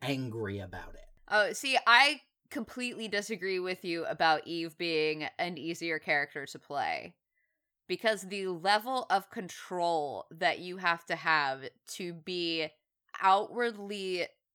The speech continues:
Speaker 2: so sweet and quiet and unassuming and yet project out of your eyes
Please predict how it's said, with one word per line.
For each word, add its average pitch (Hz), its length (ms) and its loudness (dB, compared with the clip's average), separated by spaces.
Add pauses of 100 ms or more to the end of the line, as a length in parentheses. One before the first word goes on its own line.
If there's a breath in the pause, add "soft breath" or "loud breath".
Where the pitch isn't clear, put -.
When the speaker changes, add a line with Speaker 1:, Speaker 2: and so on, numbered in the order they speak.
(260)
Speaker 2:
so - 540 -4
sweet 196 680 -6
and 175 200 -4
quiet 170 680 2
and 165 280 -2
unassuming 175 920 -2
and 165 260 -4
yet 170 260 2
project 190 600 0
out 180 200 2
of 175 160 -4
your 170 260 0 (120)
eyes 156 840 4